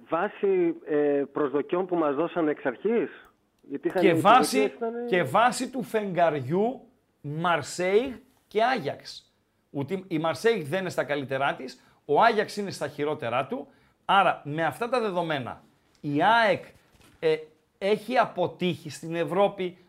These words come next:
Speaker 2: αν χάσει στο Άμστερνταμ και βγει τελευταία;
Speaker 1: Ντόμπρα.
Speaker 2: Ντόμπρα,
Speaker 1: Πολύ
Speaker 2: τι;
Speaker 1: ντόμπρα.
Speaker 2: Ναι.
Speaker 1: Για μένα, ναι. Γιατί μας άνοιξε την όρεξη, κακά τα ψέματα.
Speaker 2: Τελειώσαμε.
Speaker 1: Αν, αν δεν ερχόταν, αν δεν ερχόταν το πρώτο παιχνίδι με την Brighton νίκη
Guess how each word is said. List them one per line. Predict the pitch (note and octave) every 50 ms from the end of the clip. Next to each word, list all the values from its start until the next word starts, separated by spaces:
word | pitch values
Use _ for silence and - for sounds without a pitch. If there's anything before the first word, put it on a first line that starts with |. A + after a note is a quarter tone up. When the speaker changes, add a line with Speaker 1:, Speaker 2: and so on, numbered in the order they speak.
| _ _
Speaker 2:
αν | - F3 F#3+ F#3+
χάσει | F#3 - G3 F#3+ F#3+ F#3+ -
στο | - - F#3
Άμστερνταμ | F#3+ F#3+ - - F#3+ F#3+ G3
και | F#3 E3 F#3+
βγει | F3+ F#3+ G3+
τελευταία; | G3+ G3+ G#3+ G3+ G3+ C#4 C4+ F#3 A#2+ F2 - - - _ _ _ _ _ _ _ _ _ _ _ _ _ _ _ - - _ - _ _ _ _ _ _ _ _ _ _ _ -
Speaker 1:
Ντόμπρα. | - C#3+ C#3+ C#3+ F3 F#3+ G3+ E3+ B2+ A2 - - - _ _ _ _ - E3
Speaker 2:
Ντόμπρα, | C#3+ G#3+ C4 C4+ B3+ F3 C#3 -
Speaker 1:
Πολύ |
Speaker 2:
τι; | - F#3 D#3 D#3
Speaker 1:
ντόμπρα. | C#3+ A#2+ A2 - _ _ _ _
Speaker 2:
Ναι. | - B2+ F#3+ B3+ C4+ A3+ C3+ - - - - - - - - _ _ - _ _ _ _ _ _ _
Speaker 1:
Για | _ C#3 C#3+ D#3+ D#3+
μένα, | F3+ G#3 A3 A3 A3+ A3+ A3 A3 G#3+ G#3+ G#3 G#3
ναι. | G3 G3 G#3+ A3 F#3 D3 - - _ _ _ _ -
Γιατί | C3+ D3+ D3+ - - G3 G#3
μας | G#3+ G#3 F#3 -
άνοιξε | G3+ G#3 G#3 G3+ - -
την | F3 F3+
όρεξη, | G3 F#3 E3 - - -
κακά | C3+ D3 D#3
τα | E3 D#3
ψέματα. | - - C3+ A#2 A2 - - G#2 - _ _ _
Speaker 2:
Τελειώσαμε. | _ - F3 F#3+ A#3+ C4 C4 - A3+ A3 F3+
Speaker 1:
Αν, | F3+
αν | F#3+
δεν | F#3 G#3 G#3
ερχόταν, | F#3+ E3+ - - F#3+ F#3+ - G3 F#3 D3+
αν | D#3+ F3+
δεν | E3+ G3 G3
ερχόταν | F#3 D#3+ - F3+ F3+ - F#3+ F3+ E3+ E3
το | D#3
πρώτο | C3+ - E3 F3+ F3+ -
παιχνίδι | D3+ D#3 - D#3 E3+ E3+ D#3+ D3+
με | C#3+
την | C#3 C#3 B2+ B2+
Brighton | D3+ E3+ E3 D#3+ D3+ D#3 C#3 A#2+
νίκη | A#2+ B2 C#3 D3 C3+ - - E3 G3 A#3